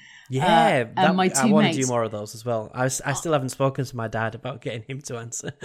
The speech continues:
Speaker 1: <laughs>
Speaker 2: I think we
Speaker 1: some
Speaker 2: need
Speaker 1: of
Speaker 2: to
Speaker 1: the
Speaker 2: get your dad
Speaker 1: questions.
Speaker 2: on, Nick. When we do the part two questions, I think we should end it with your dad doing one of them.
Speaker 1: Mm-hmm. Okay.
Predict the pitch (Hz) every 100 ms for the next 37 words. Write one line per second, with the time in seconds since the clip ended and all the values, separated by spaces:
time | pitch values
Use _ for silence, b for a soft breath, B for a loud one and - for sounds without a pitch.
0 | - - 180 247 277 330 302 277 277 262
1 | 269 220 220 - 202 196 170 160 160 151
2 | - - _ - B - 226 240 254 277
3 | 311 330 - 311 285 277 339 254 - 180
4 | - 175 165 - 247 214 226 247 220 214
5 | 202 185 196 202 190 208 190 190 170 170
6 | 175 165 151 151 151 - 127 127 117 _
7 | _ - 110 - 104